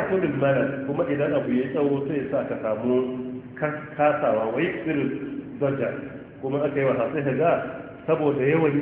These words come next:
yi kana musu hidima shekara talatin, sai ka fara musu tsawa. Wani yanzu sai buga wa mahaifiya ko mahaifi tsawa. Wa yubdir ghadabahu, ya fara bayyana musu fushi ala abawaihi akan uwa da uba, wai yayi fushi da su baya magana,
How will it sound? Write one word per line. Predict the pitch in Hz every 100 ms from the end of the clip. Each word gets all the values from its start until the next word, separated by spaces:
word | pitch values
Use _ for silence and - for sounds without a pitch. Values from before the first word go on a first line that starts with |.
| 143
yi |
kana | - 143 135
musu | 143 139
hidima | 135 135 143
shekara | 139 131 143 127
talatin, | 117 107 127 131 131 - -
sai | 156
ka | 156
fara | 139 139 127
musu | 131 131 139
tsawa. | 139 135 127 - - - - - - - - - - -
Wani | 120 147 135
yanzu | 143
sai | 143 135
buga | 135 131
wa | 113 117 139
mahaifiya | 143 - 120 113
ko | 113 120
mahaifi | 131 123 117 110 123
tsawa. | 113 110 107 - - - - - - - - - - - -
Wa | 117
yubdir | 147 170 139 143 127
ghadabahu, | 143 139 143 - 107 110
ya | 107 139
fara | 139 127
bayyana | 156 135 123 120
musu | 127 123 135
fushi | 147 143 123 - - - - -
ala | 123 143 143
abawaihi | 131 127 139 -
akan | 135 131 123
uwa | 123
da | 117 98
uba, | 110 101 - -
wai | 127 139
yayi | 135 131
fushi | 135 156
da | 135 -
su | 123
baya | 123 120 104
magana, | 98 117 110